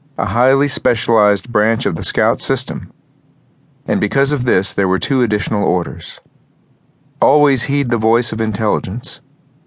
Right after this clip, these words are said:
and in the event of an emergency, wake up the Sugar Man. The first additional order was easy enough, as we shall soon see, but the second was a different matter.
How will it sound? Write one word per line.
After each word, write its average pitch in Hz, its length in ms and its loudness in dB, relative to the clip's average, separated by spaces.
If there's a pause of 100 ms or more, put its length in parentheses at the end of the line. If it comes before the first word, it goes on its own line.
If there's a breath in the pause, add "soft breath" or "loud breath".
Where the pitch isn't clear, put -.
(160)
and 101 160 0
in 117 100 0
the 110 140 2
event 113 340 0
of 120 100 0
an 117 120 0
emergency, 107 760 -2 (800)
wake 113 340 0
up 107 260 0
the 98 100 -4
Sugar 104 280 -2
Man. 90 440 -4 (2000)
The 117 100 -2
first 185 320 2
additional 131 440 2
order 104 240 4
was 95 200 0
easy 104 260 0
enough, 87 460 -2 (280)
as 101 220 -2
we 107 140 2
shall - 180 -2
soon 98 300 -2
see, 87 460 -4 (140)
but 104 140 -2
the 110 80 -6
second 147 380 0
was 101 180 0
a 98 60 -2
different 110 300 -2
matter. 107 420 -2